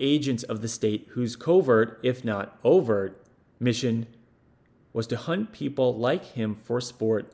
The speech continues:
without impunity, then you can understand why there exists an intense distrust of those government actors in these communities.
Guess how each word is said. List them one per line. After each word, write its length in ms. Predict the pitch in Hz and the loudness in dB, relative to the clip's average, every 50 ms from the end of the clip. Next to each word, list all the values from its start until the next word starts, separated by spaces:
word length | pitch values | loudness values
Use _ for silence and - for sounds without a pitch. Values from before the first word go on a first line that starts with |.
| - | -6
without 400 | - 110 107 107 120 120 120 - | -4 -4 -2 0 0 0 0 -2
impunity, 720 | 117 104 - - - 214 208 190 143 123 120 117 113 - - - _ _ _ _ _ _ _ _ _ | -4 -8 -8 -2 0 2 2 2 2 2 0 0 -2 -4 -10 -20 _ _ _ _ _ _ _ _ _
then 140 | - 170 185 | 0 2 2
you 80 | 196 196 | 2 0
can 140 | 202 220 220 | 0 0 2
understand 680 | 247 269 285 - - - - 156 160 165 160 151 120 | 2 2 0 -2 -4 -2 -2 0 2 2 2 0 0
why 280 | 113 113 120 123 123 120 | -2 0 0 2 0 2
there 260 | 110 113 117 113 110 | 2 2 2 2 0
exists 540 | 107 101 - - - - 117 113 110 - - | 0 -4 -6 -12 -6 -2 -2 -2 -2 -4 -8
an 140 | - 123 123 | -6 -4 -2
intense 500 | 120 113 113 - - 175 175 165 127 - | -2 -2 -4 -4 -4 -2 -2 -2 -2 -6
distrust 840 | - 113 104 117 139 151 147 - - - 127 110 101 98 - - - - - - | -8 -4 2 2 2 2 2 -4 -6 -2 -2 -2 -2 -2 -6 -10 -18 -10 -4 -4
of 120 | 110 104 | -2 2
those 200 | 117 110 107 110 | 2 0 0 0
government 420 | - 113 107 107 104 107 104 - - | -2 -2 -2 -2 -4 -6 -6 -8 -8
actors 520 | - 98 92 - - 101 101 98 90 - - _ _ _ _ _ - | -10 -10 -10 -10 -8 -6 -4 -4 -6 -8 -16 _ _ _ _ _ -6
in 260 | - 131 139 151 143 | -2 -2 -2 0 0
these 200 | 131 110 101 - | 0 -2 -2 -4
communities. 920 | - - 117 110 113 127 156 175 160 117 95 85 82 85 - - - - - | -8 -6 -4 -2 0 0 2 2 0 0 -2 -4 -10 -14 -18 -20 -20 -20 -20